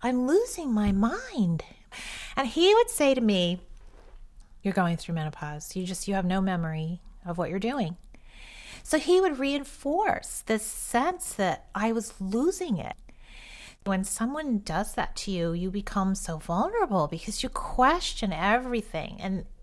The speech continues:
as you become vulnerable, you become more dependent. I had been a single parent for a long time. I had three children. At the time that I met him, two were in college. So even though I have a very successful career and I, you know, I make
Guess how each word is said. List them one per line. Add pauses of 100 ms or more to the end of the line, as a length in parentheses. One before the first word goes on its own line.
as
you
become
vulnerable, (300)
you
become
more
dependent. (720)
I
had
been
a
single
parent
for (260)
a
long
time.
I
had
three
children.
At
the (140)
time
that
I
met
him,
two
were
in
college. (540)
So
even
though
I
have
a
very (380)
successful
career
and
I,
you (100)
know,
I
make